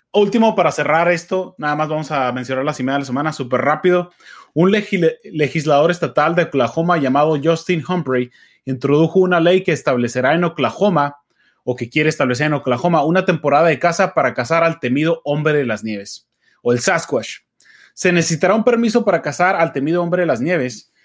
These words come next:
eh, y el que lo case se llevará un premio de veinticinco mil dólares. El propósito es, obviamente, está dirigido para incrementar el turismo en las monta-, en las montañas de Wu-, Wichita, pero el Sasquatch, bueno,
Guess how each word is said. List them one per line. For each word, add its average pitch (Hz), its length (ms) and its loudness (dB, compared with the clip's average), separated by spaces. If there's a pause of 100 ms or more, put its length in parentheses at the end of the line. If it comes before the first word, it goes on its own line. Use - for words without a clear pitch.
(480)
eh, 139 420 0
y 156 140 -2
el 143 140 0
que 156 80 0
lo 131 160 0
case 185 480 0
se 147 180 -2
llevará 127 220 4
un 151 100 -2
premio 165 380 2
de 143 80 2
veinticinco 120 520 -4
mil 135 160 0
dólares. 107 540 -4 (540)
El 160 160 -2
propósito 160 560 2
es, 147 180 -2
obviamente, 180 580 2
está 151 180 0
dirigido 147 360 -2
para 131 140 0
incrementar 120 480 -4
el 147 100 -6
turismo 139 380 -4
en 147 60 -2
las 120 160 -2
monta-, 117 460 -4
en 131 200 -6
las 120 120 -2
montañas 131 600 -2
de 117 400 2 (280)
Wu-, 127 240 0
Wichita, 180 800 0 (480)
pero 135 160 2
el 123 100 0
Sasquatch, 190 600 0
bueno, 135 320 -2